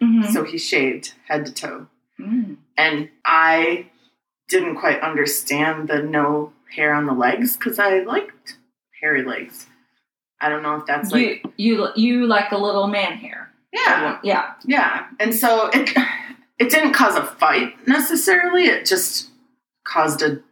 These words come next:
Speaker 2: discussion slash argument because, I don't know. Not that I should have been asked. I mean, it's his body, his life, but I just didn't understand why he
Speaker 1: Oh,
Speaker 2: wanted
Speaker 1: that's
Speaker 2: to shave
Speaker 1: fair.
Speaker 2: his legs. So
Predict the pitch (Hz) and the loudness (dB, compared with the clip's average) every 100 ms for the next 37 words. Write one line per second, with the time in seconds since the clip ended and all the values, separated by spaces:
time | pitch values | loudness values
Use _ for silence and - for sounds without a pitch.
0 | _ - 147 147 - 147 - - 139 139 | _ -14 -6 -4 0 -2 0 0 0 0
1 | - 135 120 - - - 151 139 127 131 | 0 0 0 0 -4 -2 0 2 2 0
2 | - - - 147 139 - - _ _ - | -2 -16 -10 -6 -4 -4 -8 _ _ -2
3 | 302 370 359 - - 269 381 285 - 254 | 2 4 2 2 2 4 4 2 4 2
4 | 202 165 151 170 170 269 - 180 180 175 | 2 2 4 4 4 2 0 -2 -4 -4
5 | - - - 156 139 131 151 196 190 147 | -8 -12 -4 -4 0 0 2 -2 -2 -4
6 | 143 143 - - 151 143 - _ _ _ | 0 0 0 -2 -2 -2 -8 _ _ _
7 | - 160 - - - - - 165 147 147 | -12 -6 -6 -6 -8 -12 -2 0 0 0
8 | 139 135 - 147 139 135 135 - _ _ | 0 0 -2 0 0 0 -4 -12 _ _
9 | _ 143 139 135 143 147 _ _ _ _ | _ -4 -2 -2 -2 -8 _ _ _ _
10 | _ - - - 453 587 - - 587 - | _ -12 -4 0 2 2 2 0 2 2
11 | - - - - - - - 143 131 | 0 -2 -6 -8 -10 -14 -6 -4 -4